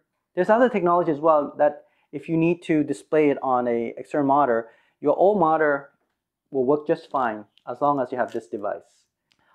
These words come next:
All right, so hopefully you enjoyed this video. If you like this type of video, I'll have this more in the future. I think this is a very important video because this video actually have a solution to pretty much save the tech industry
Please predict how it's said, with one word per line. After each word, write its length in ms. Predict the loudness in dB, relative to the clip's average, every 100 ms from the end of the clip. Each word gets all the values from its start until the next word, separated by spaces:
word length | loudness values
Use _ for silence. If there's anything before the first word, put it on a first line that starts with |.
| -2
All 80 | 0
right, 180 | 4
so 100 | 4
hopefully 440 | 4 4 4 4 4
you 100 | 4
enjoyed 320 | 2 2 2
this 140 | 0
video. 520 | 0 2 4 2 0 -10 _ _ _ _ -8
If 240 | -8 0
you 160 | 2 4
like 260 | 4 4 -2 _
this 160 | 0 0
type 200 | 2 2
of 120 | 2
video, 520 | 2 4 4 4 2 0
I'll 120 | 0
have 280 | 2 0 0
this 160 | -4
more 180 | 0 2
in 80 | 2
the 60 | -2
future. 580 | -4 -6 -2 -4 -4 _ _ _ _ _
I 60 | 0
think 160 | 2
this 80 | 2
is 60 | 2
a 40 |
very 180 | 4 4
important 320 | 2 0 0
video 240 | 2 2 2
because 380 | 0 0 0 -2 -10 _ -4
this 240 | -4 -4 _
video 280 | 0 4 4
actually 240 | 4 0
have 80 | -2
a 60 | -4
solution 360 | -2 -4 -4 -4
to 420 | 0 2 2 -2 _ _ _ _ _ _ _
pretty 180 | 0 2
much 240 | 2 2 -4 -20 _
save 380 | 0 2 0 -4 _
the 280 | -2 -2 -4 -10
tech 200 | -6 -4
industry 540 | 0 0 -2 -2 -2